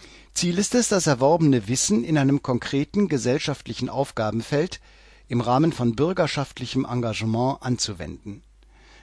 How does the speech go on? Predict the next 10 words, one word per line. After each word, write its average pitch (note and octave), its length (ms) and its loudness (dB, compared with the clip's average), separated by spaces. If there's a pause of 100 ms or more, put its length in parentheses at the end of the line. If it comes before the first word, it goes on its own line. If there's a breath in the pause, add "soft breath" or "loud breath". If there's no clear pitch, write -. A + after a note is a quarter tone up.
Das - 160 -4
Angebot G3+ 420 2
umfasst D#3+ 400 0
praxisorientierte, D#3+ 1200 -2
viersemestrige A#2+ 880 -2
Studiengänge A#2+ 920 -2 (500 soft breath)
in C3+ 80 -6
folgenden E3+ 440 2
Bereichen: F#2+ 500 -6 (920 soft breath)
Stadt, - 520 -2